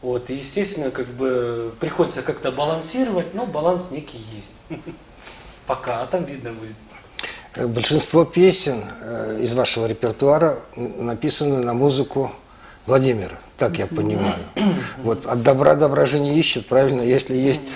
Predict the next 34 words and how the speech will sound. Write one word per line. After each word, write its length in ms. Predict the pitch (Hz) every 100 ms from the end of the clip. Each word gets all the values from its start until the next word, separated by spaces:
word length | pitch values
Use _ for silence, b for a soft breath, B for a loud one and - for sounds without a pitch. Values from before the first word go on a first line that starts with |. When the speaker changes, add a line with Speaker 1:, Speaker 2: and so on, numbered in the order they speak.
| B
Speaker 2:
свой 320 | - 151 156
талантливый 560 | 135 143 147 143 135 135
композитор, 680 | 143 135 139 127 160 143
то 280 | - 117 117
за-, 180 | 120 123
зачем 400 | 120 131 143 127
другие? 480 | 151 151 127 92 - - B B B B B - -
Speaker 1:
Ну, 400 | 151 190 202 190
здесь 320 | 180 196 -
уже 160 | 170
такой 260 | 175 175 170
двоякий 420 | 147 160 135 - 123
вопрос, 420 | 147 196 254 269
потому 400 | - - 151 165
что, 260 | - 156
ну, 100 | 151
во-первых, 400 | 147 147 170 -
у 20 | 143
меня 160 | 139
никогда 340 | 139 147 - 143
не 120 | 131
было 240 | 120 123 123
ревности, 640 | 143 123 113 - - 110 B B B B B 123
э, 160 | 120 117
к 40 |
другим 360 | 127 135 143 120
авторам. 600 | 123 - 139 147 156 147 123
Э, 380 | 123 123 123 120 120 B B B B B -
я, 180 | 131 139
наоборот, 360 | 143 147 143 120
за. 440 | 135 123 107 - -
Если 320 | 131 135 135
песня 380 | 127 151 127 127
крутая 600 | 123 131 123 175 190 143